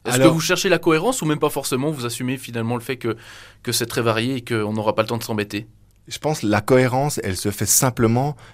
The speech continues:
Speaker 2: dans la, la cohésion qu'il y a entre les gens sur scène. Et ça, ça donne un, une couleur à la musique, ouais, je suis sûr. Maintenant, oui, on, on essaye de,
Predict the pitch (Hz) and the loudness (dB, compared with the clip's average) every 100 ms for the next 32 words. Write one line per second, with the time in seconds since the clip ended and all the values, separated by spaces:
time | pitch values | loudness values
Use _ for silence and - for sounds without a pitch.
0 | - 98 95 95 101 92 92 101 101 101 | -2 0 0 0 0 0 -2 -2 -2 -8
1 | 80 92 92 - 143 139 117 110 127 139 | -8 -4 -4 2 2 2 0 -2 -4 -4
2 | - 104 110 143 - 117 113 107 - - | -2 0 2 0 0 -2 -2 -2 -6 -6
3 | - 82 85 87 - - - - - - | -6 -8 -10 -16 -20 -20 -20 -20 -8 -2
4 | 101 - 120 127 151 - 101 95 98 95 | 0 2 4 4 2 0 0 -2 -4 0
5 | 117 135 127 101 92 90 82 80 71 64 | 0 2 0 -2 -2 -4 -6 -10 -14 -12
6 | 95 113 95 120 113 127 131 131 113 98 | -8 -6 -4 -4 -2 -2 0 0 -2 -2
7 | 101 101 104 - 92 98 95 107 - - | -4 -6 -10 -12 -12 -12 -14 -14 -14 -12
8 | 117 107 - - 92 101 107 123 123 107 | -12 -12 -10 -6 0 0 2 2 4 4
9 | 113 110 92 80 - - - - 90 90 | 4 2 0 -4 -12 -16 -18 -10 -8 -6
10 | - 202 95 80 | -4 -4 -2 -4